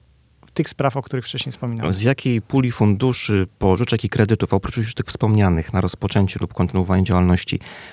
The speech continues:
Speaker 2: będzie można skorzystać dalej w tej nowej formule działalności połączonej agencji?
Speaker 1: Już dzisiaj, nie czekając na nową formułę, można skorzystać z, e, z poręczeń wadialnych. Jest to bardzo ciekawy produkt,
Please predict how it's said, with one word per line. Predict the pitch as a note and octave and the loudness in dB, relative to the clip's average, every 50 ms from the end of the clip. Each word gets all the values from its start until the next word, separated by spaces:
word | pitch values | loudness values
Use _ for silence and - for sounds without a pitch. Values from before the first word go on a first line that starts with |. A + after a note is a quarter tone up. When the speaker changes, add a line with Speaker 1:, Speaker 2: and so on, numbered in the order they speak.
| - - | -6 -2
Speaker 2:
będzie | F#2+ F#2+ F2+ F#2 F#2+ | 0 2 2 2 2
można | F#2 F2 F2+ F#2+ | 2 2 2 0
skorzystać | F2 - - F#2 E2+ F2+ - - - F2 - F#2+ | 0 -2 -2 -2 -2 -2 -2 -2 -2 -4 -2 -2
dalej | E2+ E2+ E2+ F2 E2+ D#2+ | 0 0 0 0 -2 -4
w | - | -4
tej | - F2+ F2 | -2 0 2
nowej | F2+ F#2 F2+ E2+ F2+ F2 | 2 2 2 2 0 0
formule | - - F#2 F2 F2+ F2+ F2 E2+ D#2+ D#2+ E2 - - - - - - - - - | 0 0 2 2 4 4 4 4 2 0 -2 -4 -8 -16 -20 -20 -20 -20 -14 -12
działalności | - - F#2 F2 F2 E2+ E2 E2 - - - - | -4 0 0 2 2 2 0 -2 -4 -6 -10 -10
połączonej | - - F#2 D#2+ E2 - E2+ E2+ E2 | -4 -2 -2 -2 0 0 2 2 2
agencji? | E2 E2 E2+ D#2+ D#2+ - - - - - D3+ D3 | 2 2 0 0 -2 -2 -6 -10 -10 -6 -4 -4
Speaker 1:
Już | C#3+ D3 C#3 C3 - | -4 -4 -6 -8 -8
dzisiaj, | - - F3 D3+ - - C#3 C3+ | -4 -2 0 0 2 2 2 4
nie | C#3 C#3+ C3+ | 4 2 2
czekając | - - C#3 - D3+ C#3 C3+ B2+ - | 0 -2 -2 0 0 0 0 -2 -2
na | C#3+ C3+ | -2 -2
nową | C3+ B2+ B2+ C#3 C3 | -2 0 0 -2 -2
formułę, | A#2+ - C#3+ B2+ B2+ C#3 D3 D3 C#3 B2+ B2 | 0 -2 -2 -2 0 2 2 2 2 2 2
można | B2 B2 B2+ A#2+ A2+ A#2 C3 B2+ B2 A#2 B2 - - - | 0 0 -2 -2 -2 -2 -2 -2 -4 -4 -8 -12 -10 -8
skorzystać | - - - C3+ B2 A#2 C3+ B2 - - C3+ B2 A2+ | -8 -6 -4 -4 -4 -4 -4 -4 -2 -2 -2 -2 -2
z, | - - - | -4 -4 -4
e, | - C#3 B2+ B2 B2+ | -4 -4 -4 -4 -4
z | - | -6
poręczeń | - - C#3 C3+ C3+ C3+ B2 - C3 A#2+ | -4 -2 0 0 0 0 0 -2 -4 -4
wadialnych. | A2+ A#2 A#2+ A2+ B2+ B2 A2+ A2+ A2+ A2+ A2+ | -4 -4 -4 -2 -2 -2 -2 -2 -4 -6 -8
Jest | - - - | -10 -12 -14
to | - B2 | -10 -8
bardzo | A#2 B2+ B2 B2 A#2 B2+ | -6 -4 -4 -4 -6 -8
ciekawy | A2+ - - - C3 A#2+ B2+ A#2 | -10 -10 -8 -6 -6 -6 -6 -4
produkt, | - C3 C3+ C3 C3 C3 A2+ - | -2 -2 -2 0 -2 -4 -4 -8